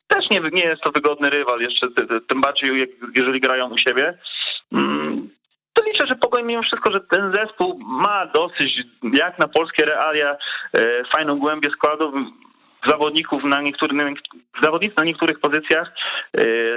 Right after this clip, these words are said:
są o zbliżonym potencjale, więc mie-, mam nadzieję, że Kostra Runiaić dosyć to rozwiąże w sposób taki, e, że będzie umiejętnie dysponował tymi siłami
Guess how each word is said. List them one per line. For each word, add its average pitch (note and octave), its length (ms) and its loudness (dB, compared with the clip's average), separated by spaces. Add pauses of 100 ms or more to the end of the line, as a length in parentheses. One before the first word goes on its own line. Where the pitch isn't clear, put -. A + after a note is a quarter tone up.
(220)
są D#3 140 2
o C#3+ 100 0
zbliżonym D#3 380 -2
potencjale, D3+ 540 0
więc D3 160 -6
mie-, D3+ 100 2
mam D3+ 320 -2
nadzieję, D3+ 360 0
że C#3 80 -6
Kostra D3 340 0
Runiaić D3+ 520 0 (160)
dosyć C#3+ 480 0
to C#3 300 0 (760)
rozwiąże D3 640 2 (480)
w - 20 -14
sposób D3 380 0
taki, F#3+ 480 0 (800)
e, C3 40 4 (720)
że - 60 -6
będzie B3 200 0 (200)
umiejętnie G3+ 400 0
dysponował C3 400 0
tymi A#2+ 200 -2
siłami G#2 340 0